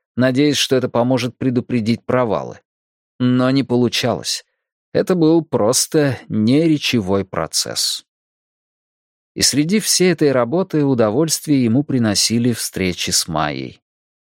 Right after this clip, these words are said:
Каждый вечер, если он замечал, что был вечер, он бросал читать и спускался по ступенчатым улицам города к обрыву,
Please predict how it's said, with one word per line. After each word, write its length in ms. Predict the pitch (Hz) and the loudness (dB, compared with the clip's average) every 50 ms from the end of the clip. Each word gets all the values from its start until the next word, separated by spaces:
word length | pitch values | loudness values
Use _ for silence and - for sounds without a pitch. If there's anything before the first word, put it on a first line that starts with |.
| _ _ _ _ - | _ _ _ _ -4
Каждый 380 | - 196 190 165 131 104 85 76 | -2 -2 -2 -2 -2 -4 -4 -2
вечер, 560 | 69 98 139 156 139 - 127 120 107 - - _ _ _ _ _ | 0 0 0 0 0 -2 -4 -4 -4 -6 -12 _ _ _ _ _
если 320 | - - - 214 - - 185 | -6 -2 -2 0 0 2 0
он 100 | 175 165 | 2 2
замечал, 500 | 147 151 156 160 147 - - 160 151 135 | 2 2 2 2 0 0 0 0 0 0
что 220 | - - - 131 | -2 -2 -2 -2
был 220 | 120 120 139 135 123 | 0 0 0 0 0
вечер, 560 | 113 120 120 85 - - - - - - _ _ _ _ _ _ _ _ _ _ _ - | 0 -2 -2 -2 -4 -8 -12 -12 -14 -18 _ _ _ _ _ _ _ _ _ _ _ -2
он 160 | 208 202 185 | 0 2 2
бросал 360 | 180 180 170 - - 180 170 | 2 2 2 2 2 0 0
читать 640 | - - - 147 - - 139 139 143 135 127 - - | 0 -2 -2 -2 -2 0 0 2 2 0 -2 -4 -4
и 40 | 127 | -6
спускался 600 | - - - 127 - - 156 156 156 - - 123 | -4 -4 -4 -4 -2 0 0 0 0 0 -4 -6
по 120 | - - | -4 -4
ступенчатым 680 | 123 - - 117 - 143 147 147 - - - 131 120 117 | -4 -4 -4 -2 0 0 0 2 0 0 0 0 2 2
улицам 400 | 127 143 143 117 - - 113 110 | 2 2 0 0 -2 -2 0 0
города 340 | 98 117 135 143 139 131 127 | 2 2 2 2 0 -2 -2
к 80 | - | -2
обрыву, 640 | 131 127 123 110 101 87 90 90 92 92 87 78 - | -2 -2 -2 -2 -2 -2 -2 -2 -2 -2 -4 -6 -8